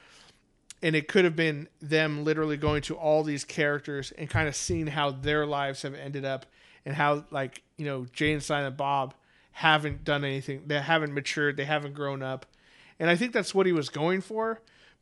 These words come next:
But, like, the only one who really succeeded in, in that feeling and that emotional, like, connection was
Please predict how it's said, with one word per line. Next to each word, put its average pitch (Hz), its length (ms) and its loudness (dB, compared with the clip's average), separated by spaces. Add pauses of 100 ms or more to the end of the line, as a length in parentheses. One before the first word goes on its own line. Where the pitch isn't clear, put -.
But, 185 140 6
like, 170 360 2 (400)
the 170 160 -2
only 214 200 6
one 208 180 4
who 185 80 2
really 160 640 2
succeeded 165 840 -4
in, 143 380 -4 (320)
in 165 160 2
that 139 340 0
feeling 156 340 -2
and 139 120 -6
that 143 120 -2
emotional, 143 720 -4 (440)
like, 135 160 -4
connection 143 520 -4
was 127 440 -10